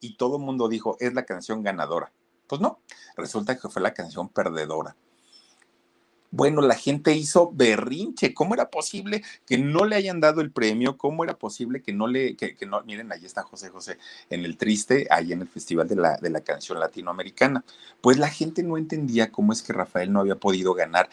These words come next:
si era la mejor canción, la mejor interpretación, todo, la mejor voz, definitivamente.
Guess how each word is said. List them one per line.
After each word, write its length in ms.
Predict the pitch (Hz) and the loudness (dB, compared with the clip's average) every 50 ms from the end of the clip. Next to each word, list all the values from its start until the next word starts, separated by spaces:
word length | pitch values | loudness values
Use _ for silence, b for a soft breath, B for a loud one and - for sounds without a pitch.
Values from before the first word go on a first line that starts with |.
| B B B B | B B B B
si 260 | - - - - 113 107 | -6 -6 0 2 4 6
era 140 | 107 117 | 6 6
la 160 | 127 123 113 95 | 6 4 2 0
mejor 380 | 90 85 - - 95 92 - | -2 -6 -8 -6 -6 -6 -6
canción, 580 | - - 87 87 90 85 - - 98 92 92 92 | -6 -6 -6 -6 -8 -10 -10 -6 -4 -4 -2 -2
la 100 | 90 85 | -2 -4
mejor 300 | 85 85 85 - 90 - | -4 -6 -6 -6 -6 -4
interpretación, 1080 | - 104 104 104 87 - 95 - - - 78 - - 73 - - - 95 95 98 104 104 B B B B B - _ _ _ _ | -4 -4 -4 -4 -6 -8 -8 -8 -10 -10 -2 0 0 0 0 2 4 6 8 8 6 4 B B B B B -18 _ _ _ _
todo, 480 | - 220 226 220 220 208 196 135 107 98 | 6 8 8 10 8 8 6 6 4 2
la 140 | 92 90 92 | 2 0 0
mejor 380 | 101 104 - - 131 131 123 | -2 -2 -2 0 0 0 0
voz, 360 | 113 110 120 131 131 127 - | 2 2 4 4 2 2 -2
definitivamente. 880 | - 85 - - - 87 80 _ - 98 92 87 87 82 76 73 - - | -8 -14 -16 -16 -20 -20 -20 _ -10 -8 -8 -8 -8 -12 -14 -16 -20 -20